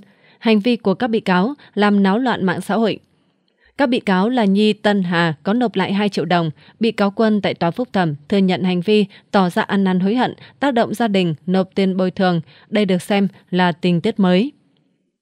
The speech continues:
Đối với bị cáo Nguyễn Phương Hằng, mặc dù không có kháng cáo, nhưng bị cáo rất hối hận về hành vi của mình, đã nộp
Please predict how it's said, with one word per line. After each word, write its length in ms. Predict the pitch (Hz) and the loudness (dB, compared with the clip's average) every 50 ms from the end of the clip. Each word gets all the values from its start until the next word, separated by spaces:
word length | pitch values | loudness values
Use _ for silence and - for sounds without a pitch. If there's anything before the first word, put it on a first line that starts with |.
| _ _ _ _ _ _ _ _ _ _ _ _ _ _ _ _ _ _ - | _ _ _ _ _ _ _ _ _ _ _ _ _ _ _ _ _ _ -2
Đối 240 | - 214 208 202 202 | 2 4 6 6 6
với 160 | 196 262 269 | 4 2 0
bị 140 | 226 262 240 | 2 2 -2
cáo 240 | - - 190 185 208 | 0 0 0 2 2
Nguyễn 160 | 240 247 233 | 2 0 0
Phương 160 | - 240 220 | 0 -2 0
Hằng, 240 | 208 190 175 170 160 143 - | 0 0 0 0 -2 -4 -2
mặc 180 | 196 214 220 | 0 0 2
dù 160 | 202 - 220 | 4 2 2
không 200 | 208 - 254 240 | 2 2 -2 0
có 100 | - 208 | 0 -2
kháng 220 | 190 - 196 185 175 | -2 0 0 -2 2
cáo, 300 | - 175 175 180 220 277 - _ - | 2 2 2 2 0 -4 -6 _ 0
nhưng 200 | 196 208 208 202 | 0 2 2 2
bị 80 | 208 | 0
cáo 240 | - - 185 180 185 | 0 0 -2 -2 0
rất 220 | 196 - 294 - | -2 -2 -4 -2
hối 140 | 240 185 214 | -2 -2 0
hận 200 | 247 247 190 - - - - - _ | 0 -2 -4 -6 -10 -18 -20 -18 _
về 180 | - 185 208 202 | -2 0 2 2
hành 180 | 185 202 202 190 | 2 2 0 0
vi 140 | - 240 | 0 -2
của 160 | 226 - 170 160 | -2 -2 -2 -2
mình, 240 | 165 175 170 160 147 - - - - | 0 0 -2 -2 -4 -6 -14 -12 -4
đã 160 | 202 214 - | -4 -2 0
nộp 200 | 262 262 254 208 | 0 0 -2 -2